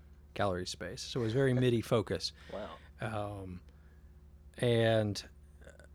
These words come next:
Speaker 1: that's where I started. And then more and more as I went through the program, I started removing myself from the art. It wasn't a focus on me,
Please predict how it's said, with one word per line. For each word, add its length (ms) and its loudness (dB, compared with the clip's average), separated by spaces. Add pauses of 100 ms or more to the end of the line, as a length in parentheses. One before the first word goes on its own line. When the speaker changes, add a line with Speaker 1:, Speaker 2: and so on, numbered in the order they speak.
(140)
Speaker 1:
that's 280 2
where 140 2
I 40 -2
started. 680 4 (760)
And 180 2
then 140 0
more 240 2
and 60 0
more 200 2
as 160 2
I 60 2
went 180 0
through 140 -2
the 40 -4
program, 480 0
I 80 -4
started 280 0
removing 680 0
myself 560 -6
from 80 -6
the 100 -6
art. 240 -6 (420)
It 120 -4
wasn't 260 -2
a 40 -4
focus 500 -4
on 260 -4
me, 440 -2